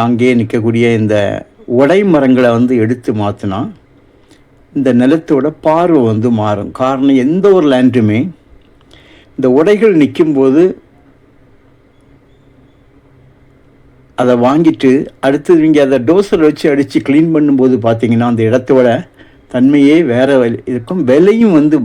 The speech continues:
மாறிடும். இந்த உடை மரத்தினால விலைகள் கூட ரொம்ப பாதிக்கப்படுது. So,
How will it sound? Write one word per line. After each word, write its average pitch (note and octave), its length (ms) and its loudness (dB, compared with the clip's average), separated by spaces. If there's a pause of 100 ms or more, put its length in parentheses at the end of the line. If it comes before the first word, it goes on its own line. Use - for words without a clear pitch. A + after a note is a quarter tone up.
(120)
மாறிடும். G#2+ 400 -8 (3750)
இந்த G#2+ 180 -2 (180)
உடை E3 240 0
மரத்தினால B2+ 600 -2 (460)
விலைகள் C3 480 -2
கூட C3+ 120 -4 (140)
ரொம்ப G3 300 -2 (480)
பாதிக்கப்படுது. A2+ 640 -4 (1600)
So, - 80 -6